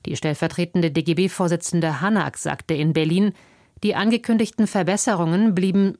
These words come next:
sowieso schon hinter dem zurück, was nötig wäre. Die Anliegen der jungen Generation müssten ernst genommen werden.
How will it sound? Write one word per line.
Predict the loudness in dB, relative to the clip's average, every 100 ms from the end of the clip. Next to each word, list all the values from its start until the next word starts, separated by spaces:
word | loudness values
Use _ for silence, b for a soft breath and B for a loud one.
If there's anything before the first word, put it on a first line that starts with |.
| -8
sowieso | -4 0 0 2 0
schon | 0 -2 -2
hinter | 0 0 0
dem | 2 0
zurück, | 0 -2 -2 -2
was | -2 0 0
nötig | 0 0 -4 -6
wäre. | -8 -8 -12 B B B B B -10
Die | -4
Anliegen | 0 0 2 2
der | 2
jungen | 0 2 2
Generation | 2 0 -2 -4 -2 2 4
müssten | 2 0 -2 -4
ernst | 0 0 0 0
genommen | 0 2 0 -2
werden. | -4 -8 -10